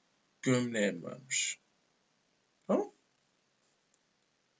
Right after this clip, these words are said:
E arkadaşlar, dokuz yüz ondan bin dokuz yüz. Beş yüz de ondan, e, iki bin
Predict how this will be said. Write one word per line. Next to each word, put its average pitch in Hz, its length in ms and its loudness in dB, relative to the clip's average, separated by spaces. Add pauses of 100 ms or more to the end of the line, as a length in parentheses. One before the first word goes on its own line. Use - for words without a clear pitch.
(2250)
E - 60 8
arkadaşlar, 285 560 12 (360)
dokuz 208 280 8
yüz 196 160 4
ondan 226 440 8
bin 196 160 8
dokuz 131 260 4
yüz. 98 240 -10 (440)
Beş 233 260 12
yüz 170 200 4
de 165 40 8
ondan, 175 500 8 (960)
e, 135 60 2 (960)
iki 180 380 4
bin 269 440 4